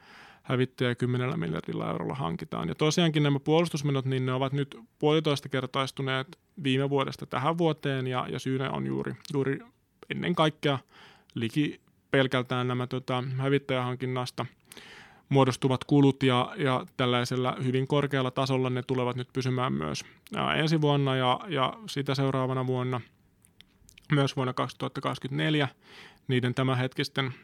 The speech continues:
suunnitelmien mukaan. Se, että mitä puolustusmenoille tapahtuu sitten, tota, tämän, mm, vuosikymmenen loppupuolella, kun nämä, nämä itse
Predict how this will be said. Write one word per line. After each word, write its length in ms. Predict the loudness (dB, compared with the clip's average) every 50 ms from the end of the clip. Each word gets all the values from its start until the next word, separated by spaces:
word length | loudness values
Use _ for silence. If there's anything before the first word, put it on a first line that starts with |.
| -12
suunnitelmien 680 | -4 0 2 2 2 2 2 0 0 0 0 -2 -2 -2
mukaan. 540 | -2 -2 -4 -2 -2 0 0 2 0 0 -4 -8 _ -20 -20 -20 -20 -20 -20 -20 -12
Se, 300 | -6 2 4 6 8 8
että 440 | 6 4 2 _ 4 4 4 4 2 -4 _ _ _ -2 2 4 4 6 6 6
mitä 500 | 4 4 2 2 2 2 4 2 2 0 -6 _ _
puolustusmenoille 800 | 0 2 2 2 0 -2 -6 -6 -4 -2 -2 -2 0 -2 -2 -4 -2
tapahtuu 580 | -2 -2 0 2 0 0 -2 -4 -4 -4 -2 -2
sitten, 340 | -2 -4 -4 -4 -6 -8 -8 -6
tota, 360 | -8 -8 -4 -2 -2 -2 -2 -4 -8 -18 -20 -20 -20 -12 _
tämän, 380 | -4 -2 0 0 0 0 -2 -4 -8 -14 _ _ _ _ _ _ _ _ _ _
mm, 540 | -4 0 0 2 2 2 0 0 0 -2 0 0
vuosikymmenen 640 | 0 0 0 0 -2 -2 -2 -2 -2 -2 0 2
loppupuolella, 640 | 2 2 2 2 -2 0 2 2 2 4 2 2 0
kun 220 | -2 -2 -2 -2 -2
nämä, 340 | 0 0 0 0 -2 -2 -4 -6
nämä 260 | -4 -2 0 0 2 0
itse 280 | 0 -2 -2 -4 -4